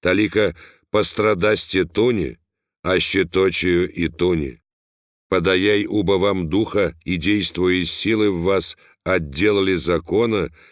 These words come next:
или от слуха веры? Яко же Авраам верова Богу, и вменися ему в правду.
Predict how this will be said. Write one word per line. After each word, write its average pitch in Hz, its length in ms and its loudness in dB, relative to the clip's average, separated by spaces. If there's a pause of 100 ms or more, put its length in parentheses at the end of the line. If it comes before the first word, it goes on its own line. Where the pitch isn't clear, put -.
(160)
или 95 260 2
от 98 300 -4
слуха 98 480 -2
веры? 95 480 -2 (840)
Яко 92 300 2
же 95 180 2
Авраам 98 600 2
верова 92 480 2
Богу, 90 520 0 (260)
и 101 140 0
вменися 95 640 0
ему 87 300 0
в - 100 -12
правду. 78 560 -4